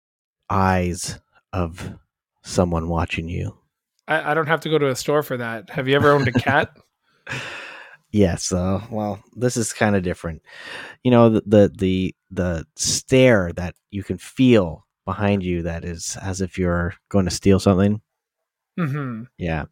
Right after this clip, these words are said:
Speaker 1: I had this the other day. I was looking for some alcohol at the L C B O, specifically one that comes with a cool samurai sword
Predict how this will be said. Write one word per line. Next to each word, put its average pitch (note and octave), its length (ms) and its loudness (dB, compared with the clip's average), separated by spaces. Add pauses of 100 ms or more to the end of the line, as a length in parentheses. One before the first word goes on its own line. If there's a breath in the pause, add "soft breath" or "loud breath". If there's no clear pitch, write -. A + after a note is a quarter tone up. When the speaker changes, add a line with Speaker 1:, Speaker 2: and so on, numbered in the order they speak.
(260 soft breath)
Speaker 1:
I A2 80 -2
had D#3+ 160 4
this F#3+ 160 2
the C#3 140 8
other A2+ 160 6
day. F#2 260 4
I F2 100 -2
was F2+ 140 -4
looking F#2+ 340 -4
for F2 300 -6
some E2 400 -6 (840 loud breath)
alcohol F2+ 680 0 (420)
at F#2+ 160 -4
the F#2+ 100 0
L F2+ 100 0
C - 120 -8
B F#2 180 0
O, E2 280 -4 (240)
specifically C#3 640 4
one A#2 160 6
that G2+ 120 4
comes G2 180 0
with F#2+ 120 -2
a F2 60 0
cool F#2 500 0
samurai F2 520 -4
sword E2+ 540 -2